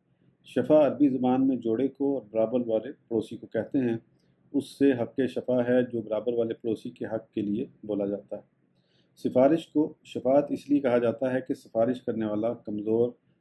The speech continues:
हकदार के साथ अपनी कुव्वत और वसाइल मिलाकर उसको ताकतवर बना देता है। इसीलिए शफाअत का लफ्ज़ हर ऐसे काम के लिए बोला जा सकता है जिससे किसी कमज़ोर को तकवीत पहुँचाई जाए। कुरान करीम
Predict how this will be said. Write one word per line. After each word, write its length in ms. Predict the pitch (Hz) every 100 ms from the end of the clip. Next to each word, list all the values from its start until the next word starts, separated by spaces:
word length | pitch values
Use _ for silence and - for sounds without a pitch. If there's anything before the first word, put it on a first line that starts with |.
| _ -
हकदार 460 | 110 107 117 135 139
के 80 | 120
साथ 280 | 110 113 117 -
अपनी 220 | - 113
कुव्वत 440 | 104 117 120 139 127
और 80 | 113
वसाइल 460 | 110 - 120 123 117
मिलाकर 500 | 107 110 120 117 - _ _ _ _ -
उसको 240 | 117 135 123
ताकतवर 460 | 107 - - 139
बना 200 | 151 123
देता 280 | 113 107 110
है। 60 | 104 _ _ _ _ _
इसीलिए 380 | - 185 165 160
शफाअत 400 | 160 131 135 143 143
का 60 |
लफ्ज़ 360 | 127 120 143 131
हर 140 | 147 135
ऐसे 240 | 120 135
काम 260 | 120 117 117
के 160 | - 113
लिए 160 | 117
बोला 240 | 107 107 107
जा 140 | 110 104
सकता 380 | - - 135
है 200 | 127 131 117
जिससे 320 | 113 - 120
किसी 260 | - - 120
कमज़ोर 460 | 110 104 110 127 117
को 180 | 113 - _ _ _ _ _ _ _ -
तकवीत 420 | - 113 135 139
पहुँचाई 400 | 123 113 127 127
जाए। 200 | 123 135 135
कुरान 360 | - 113 117
करीम 280 | 117 123